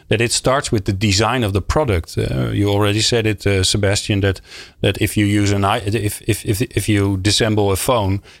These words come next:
it is almost impossible to retrieve all the materials from it because it's just too much work or it's too complicated. Um, uh, one of the things I think I, I heard was that, that the, the fact that a lot of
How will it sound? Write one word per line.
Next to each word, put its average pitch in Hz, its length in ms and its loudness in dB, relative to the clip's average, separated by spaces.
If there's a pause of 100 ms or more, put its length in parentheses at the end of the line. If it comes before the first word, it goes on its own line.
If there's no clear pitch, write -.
it 104 140 0
is 104 100 0
almost 104 400 2
impossible 98 560 2
to 98 120 -2
retrieve 98 500 0
all 131 180 2
the 110 120 2
materials 98 520 2
from 90 280 0
it 85 80 -2
because 95 260 0
it's 98 180 0
just - 460 -2
too 113 160 2
much 92 220 0
work 98 360 0
or 98 140 0
it's - 160 -4
too 110 100 0
complicated. 92 800 -2 (460)
Um, 90 520 2
uh, 92 140 2
one 98 160 2
of 98 100 2
the 101 80 2
things 104 320 0
I 95 200 2
think - 520 -2
I, 101 300 2
I 95 60 2
heard 101 320 2
was 98 200 2
that, 98 300 2
that 95 260 -2
the, 90 320 2
the 92 100 -2
fact 98 260 -2
that 98 180 0
a 101 60 2
lot 98 180 2
of 98 200 -4